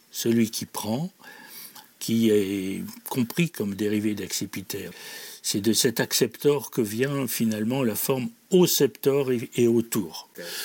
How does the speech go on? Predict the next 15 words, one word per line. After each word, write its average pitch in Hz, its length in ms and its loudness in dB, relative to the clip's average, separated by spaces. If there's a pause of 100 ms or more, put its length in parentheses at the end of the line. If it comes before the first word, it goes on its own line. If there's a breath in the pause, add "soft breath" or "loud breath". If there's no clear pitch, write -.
(340 loud breath)
Sans 190 300 2
doute 196 260 4
sous - 160 4
l'influence 139 540 0
de 120 80 2
vautour, 117 560 -2 (380 loud breath)
car - 220 -8
curieusement, 127 600 2
autour 120 560 0
rappelle 139 360 -2
évidemment 107 440 -6
le 123 80 -6
nom 117 140 -6
du 107 120 -8
vautour. 98 460 -12